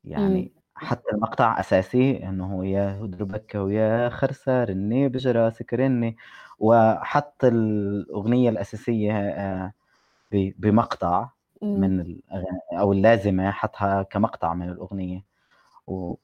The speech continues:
Speaker 1: وهو يعني بع-، بعرفش كيف قدر يشوف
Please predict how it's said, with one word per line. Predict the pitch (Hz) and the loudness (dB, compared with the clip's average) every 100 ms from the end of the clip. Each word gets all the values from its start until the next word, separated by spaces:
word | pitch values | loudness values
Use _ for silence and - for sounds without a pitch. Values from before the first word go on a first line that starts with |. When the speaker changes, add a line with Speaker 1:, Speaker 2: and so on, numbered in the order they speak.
| _ _ _ | _ _ _
Speaker 1:
وهو | - 117 135 143 139 127 - | 0 4 6 6 4 2 2
يعني | 113 113 110 107 107 _ _ 110 | 0 2 0 -2 -4 _ _ 0
بع-، | 123 101 - _ _ - | 0 0 -10 _ _ -4
بعرفش | 120 131 151 - | 2 2 2 0
كيف | - 139 | -4 -2
قدر | 117 120 | -2 0
يشوف | 117 113 120 - | 0 -2 -6 -8